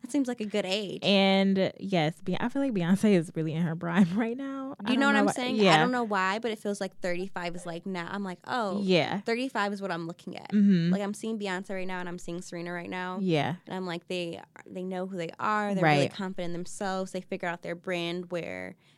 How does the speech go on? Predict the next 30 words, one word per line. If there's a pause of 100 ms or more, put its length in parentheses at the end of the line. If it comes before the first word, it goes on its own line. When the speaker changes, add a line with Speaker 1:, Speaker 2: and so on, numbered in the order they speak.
(120)
Speaker 1:
everything
they
does
just
makes
sense.
Speaker 2:
Mm-hmm.
Speaker 1:
They're
making
amazing
deals.
Speaker 2:
Yeah. (760)
Speaker 1:
I'm
like,
"thirty-five."
Speaker 2:
People
say
your
thirties
are
really,
like,
where
it's
at. (200)
Speaker 1:
No,
Speaker 2:
But
Speaker 1:
I
cannot (240)
wait.